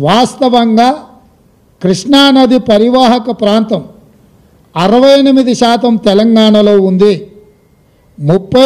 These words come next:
రెండు శాతం మాత్రమే ఆంధ్రప్రదేశ్లో ఉంది. అంతర్జాతీయ నీటి వినియోగ విధి విధానంలో పరివాహక ప్రాంతం ఎంతైతే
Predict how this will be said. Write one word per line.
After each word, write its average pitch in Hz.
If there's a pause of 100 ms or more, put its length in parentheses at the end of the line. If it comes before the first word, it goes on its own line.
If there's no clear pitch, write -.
రెండు 254 (100)
శాతం 226 (100)
మాత్రమే 214 (120)
ఆంధ్రప్రదేశ్లో 208 (120)
ఉంది. 185 (680)
అంతర్జాతీయ 240 (1300)
నీటి 214 (120)
వినియోగ 247 (140)
విధి 208 (100)
విధానంలో 220 (680)
పరివాహక 254 (120)
ప్రాంతం 233 (260)
ఎంతైతే 233